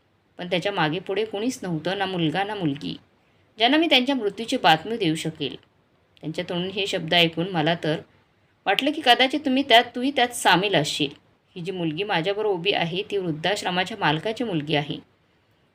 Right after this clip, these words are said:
ती तिथल्या सर्व वृद्धांची काळजी घेते.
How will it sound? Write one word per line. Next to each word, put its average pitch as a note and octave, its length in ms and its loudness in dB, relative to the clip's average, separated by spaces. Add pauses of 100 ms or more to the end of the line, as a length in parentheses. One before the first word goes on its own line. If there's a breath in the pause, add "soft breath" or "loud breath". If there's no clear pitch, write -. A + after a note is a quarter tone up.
(140)
ती D4+ 300 2
तिथल्या C4 380 6
सर्व A3 320 0
वृद्धांची G3 440 -2
काळजी E3 400 2
घेते. E3+ 300 -6